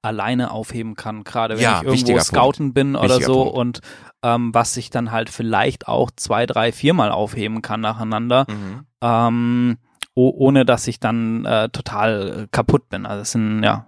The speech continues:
Speaker 1: ist noch ein weiterer Punkt, den ich so recht wichtig finde.
Speaker 2: Ja, total. Also was, was wiegt so eine Honda? Das müssen wir jetzt mal nachgucken, ne? Ich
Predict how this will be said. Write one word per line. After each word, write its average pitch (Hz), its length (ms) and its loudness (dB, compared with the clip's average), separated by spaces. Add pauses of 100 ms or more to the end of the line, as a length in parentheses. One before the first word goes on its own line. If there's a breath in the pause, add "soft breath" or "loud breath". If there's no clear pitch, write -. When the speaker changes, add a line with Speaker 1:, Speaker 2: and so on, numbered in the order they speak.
Speaker 1:
ist - 300 -6
noch 113 160 -2
ein 107 80 -4
weiterer 104 320 0
Punkt, 110 300 -8
den 113 100 -6
ich 113 140 -12
so 113 260 -6 (140)
recht - 200 -6
wichtig - 260 -12
finde. 113 320 -4
Speaker 2:
Ja, 98 240 4
total. 87 440 -2
Also 107 340 2 (840 loud breath)
was, - 300 0
was - 500 -4
wiegt 127 280 -2
so 147 80 2
eine 110 160 2
Honda? 175 480 2 (100)
Das 117 100 0
müssen 135 160 0
wir 143 60 0
jetzt 135 100 -4
mal 131 60 0
nachgucken, 120 520 0
ne? 110 220 2
Ich - 160 -2